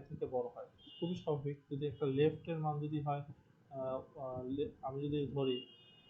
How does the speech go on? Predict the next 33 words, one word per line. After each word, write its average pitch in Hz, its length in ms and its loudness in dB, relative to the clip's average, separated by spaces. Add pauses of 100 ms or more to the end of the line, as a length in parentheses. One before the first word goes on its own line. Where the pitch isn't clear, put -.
(220)
লেফট 156 440 6
মানে 160 160 2
কি 165 220 0
হয়, 185 160 2 (280)
বামে 139 260 4
থাকে, 127 240 -6
বামে 131 380 -2
মানে 151 280 -2
ছোট। - 480 -2 (300)
লেফট 165 440 6
যদি 180 140 0
পাঁচ 151 460 2
হয় 123 200 -2
আর 120 180 -2 (100)
রাইট 135 380 4
যদি 156 280 2
হয় 143 240 2 (580)
দুই, 151 260 4 (320)
তার 147 140 6
মানে 160 180 4
কি 147 160 0
লেফট 147 520 6
রাইটে 139 320 4
চলে 135 260 2
গেছে 127 180 -4
আর - 160 -2
রাইট 143 200 4 (120)
লেফটে 147 260 0
চলে 123 240 -6
আসছে, - 260 -16 (400)
তখন - 280 -2
কিন্তু 175 280 -2
আসলে 165 400 2